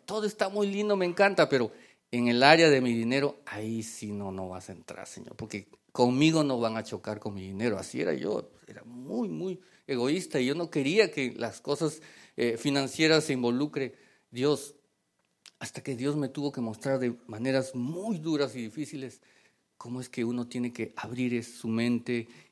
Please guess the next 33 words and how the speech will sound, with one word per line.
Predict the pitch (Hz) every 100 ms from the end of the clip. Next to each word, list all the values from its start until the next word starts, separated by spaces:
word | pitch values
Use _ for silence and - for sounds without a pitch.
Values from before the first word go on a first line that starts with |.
| -
y | 127
que | -
la | 117
generosidad | 110 110 107 101 - 113 123
llegue | 113 110
a | 113
tu | 104
corazón | - 104 95 - 113 117
para | 120 101
que | - - _ _ _
seas | - - 110 107
dador. | 104 131 202 - - _ _ _ _ _ - - - -
Y | 147
entonces | 147 180 190 190 170 - _ _ _ _ -
Dios | 120 160 202 214
está | 202 - 196
trabajando, | 196 196 190 - 202 214 185
cualquiera | 170 160 156 208 202
sea | 208 202 202 - - _ _ _ _ _ _ _ _ _ _ _ _ _ _ -
la | 160
situación | 160 165 156 147 196 208
que | 190
uno | 175 185
está | 175 180
pasando, | 170 160 170 170 180 -
hay | 143 147
que | - - 160 156
considerar | 143 139 127 127 117 120 135
que | - 120
es | 123
seguramente | - 135 127 202 220 196 196 190 180
Dios | 160 131 151 160 170 160
tratando | - 143 127 143 147 156 160